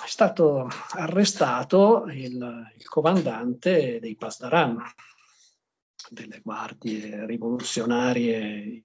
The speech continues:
iraniane, e in seguito a, alle vicende che sono successe in Libano. Mm, questi, eh, gli attentati che hanno eliminato Nasrallah,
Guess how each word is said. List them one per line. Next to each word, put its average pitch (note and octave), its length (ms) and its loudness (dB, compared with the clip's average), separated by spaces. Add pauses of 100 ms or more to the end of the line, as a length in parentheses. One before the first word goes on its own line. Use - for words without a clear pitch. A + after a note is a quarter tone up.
iraniane, A2 800 -2 (1200)
e D3+ 540 2
in G#3+ 160 10
seguito F#3 680 6
a, C3 840 -4
alle C#3+ 200 -4
vicende F#3+ 380 2
che - 200 0
sono B2 180 -4
successe - 500 -4
in - 100 -10
Libano. A#2 380 -2 (380)
Mm, C#3 640 -4 (680)
questi, C3+ 760 2 (1040)
eh, C3+ 280 -8
gli C#3+ 120 0
attentati C#3+ 580 4
che C3+ 100 0
hanno C3+ 760 -2
eliminato C#3 1200 0
Nasrallah, C3+ 720 -2